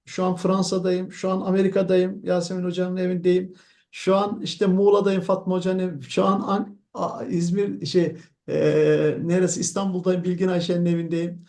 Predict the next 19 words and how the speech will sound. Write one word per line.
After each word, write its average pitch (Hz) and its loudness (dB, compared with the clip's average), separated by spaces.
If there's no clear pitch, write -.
Şu - 2
an 185 4
Mersin'de 196 2
Yasemin 180 2
Doktor, 175 -2
Yasemin 170 -2
Hocam'ın 170 -4
evindeyim. 160 -4
Şu - 0
an 190 4
Ankara'da 185 4
Nurşen 175 2
Hanım'ın 170 0
evindeyim. 156 -2
Türkan 196 6
abla 240 6
sen 240 6
nereden 208 4
katılıyorsun? 143 -4